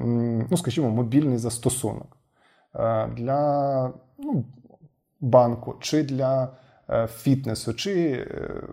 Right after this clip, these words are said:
будь-про що. І нюанс полягає в тому, що на відміну від посадкової сторінки, продукт, е, ця штука довго тривала, вона проходить багато там фаз розвитку,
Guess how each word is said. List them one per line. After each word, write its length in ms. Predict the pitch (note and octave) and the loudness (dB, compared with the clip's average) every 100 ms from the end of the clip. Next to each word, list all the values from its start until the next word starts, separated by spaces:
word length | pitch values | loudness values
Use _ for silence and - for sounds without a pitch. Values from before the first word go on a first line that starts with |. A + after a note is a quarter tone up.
| - E3 E3 C3 C#3 - - | -16 -10 -6 -6 -8 -10 6
будь-про 420 | D#3+ - - - | 6 6 -4 -6
що. 360 | - C#3 B2 - | -6 -6 -6 -6
І 80 | D#3+ | 0
нюанс 340 | D#3 F#3+ B3 A#3+ | 2 2 0 -2
полягає 420 | D#3 D#3+ E3+ F3+ | 0 0 0 -2
в 80 | F3+ | -4
тому, 340 | A#3+ C4 G3+ | -4 0 -2
що 180 | - E3 | -2 0
на 100 | D#3+ | 2
відміну 380 | E3 F3+ F#3 D#3+ | 2 2 2 2
від 140 | D#3 | 0
посадкової 520 | D3 D#3 - D#3 D#3 | 0 -2 0 2 2
сторінки, 680 | D3+ E3+ A3 B3+ - D3+ C3+ - | 0 0 0 0 2 0 0 -4
продукт, 560 | D3+ C#3 F3 G#3 - - | -2 2 2 2 0 -8
е, 460 | - C3+ C#3 C3+ C#3+ - - | -4 0 2 0 -2 -12 -2
ця 120 | E3 | 0
штука 280 | - F3 C#3 | 0 -2 2
довго 320 | D3 C3+ C#3+ | 2 2 0
тривала, 580 | C#3+ F#3 G3 C4+ B3 A#3 | -2 -4 0 0 0 0
вона 300 | E3+ D#3+ D#3+ | 0 0 0
проходить 520 | D#3 C#3 D3 C#3 C3 | 0 0 0 0 -2
багато 480 | C3+ C3+ C3 C3 B2 | 0 2 0 -2 -4
там 340 | C3 A#2+ A#2 - - | 0 0 -2 -12 -6
фаз 400 | - C#3+ A#2 - B2+ B2+ | 0 0 0 -4 -4 0
розвитку, 720 | F#3 G#3+ E3+ E3+ E3+ - D#3 | 2 2 2 -4 -4 2 2